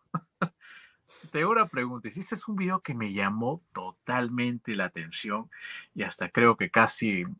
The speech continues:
eh, pu-, eh, eh, eh, me llamó mucho la atención y, este, conozco Noruega, he estado ahí, este, tres veces. Y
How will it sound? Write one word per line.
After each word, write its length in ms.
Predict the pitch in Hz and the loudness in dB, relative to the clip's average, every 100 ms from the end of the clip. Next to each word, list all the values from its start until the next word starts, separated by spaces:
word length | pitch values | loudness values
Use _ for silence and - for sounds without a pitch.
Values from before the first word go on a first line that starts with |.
| _ - - | _ -16 -6
eh, 380 | 95 85 85 85 - | -4 -2 -4 -8 -6
pu-, 140 | - | -4
eh, 120 | - - - 104 - | -4 -6 -6 -4 -4
eh, 100 | - - - | -10 -12 -6
eh, 340 | 92 101 98 95 | -2 0 0 0
me 140 | 101 | 0
llamó 200 | 95 113 | 2 2
mucho 280 | 127 131 - | 4 4 4
la 80 | 113 | 4
atención 520 | 101 95 - 123 170 - - - - - | 2 0 4 4 4 -4 -14 -14 -16 -8
y, 320 | - 98 92 | -2 0 2
este, 400 | 90 - - 92 | 0 -4 -6 -4
conozco 720 | 87 104 117 - 120 104 92 - - | 4 6 6 4 2 4 2 -4 -12
Noruega, 520 | 127 95 107 117 120 | -4 2 8 10 10
he 40 | 131 | 6
estado 320 | - 98 92 | 2 0 2
ahí, 260 | 101 101 - | 2 -2 -4
este, 400 | 98 92 - 85 | -8 -8 -8 -4
tres 220 | - 110 107 | 0 2 2
veces. 480 | 101 90 117 - - _ _ - - - - - - _ | 0 -2 -8 -10 -12 _ _ -20 -20 -20 -20 -20 -20 _
Y 440 | - 104 104 101 | -2 0 2 0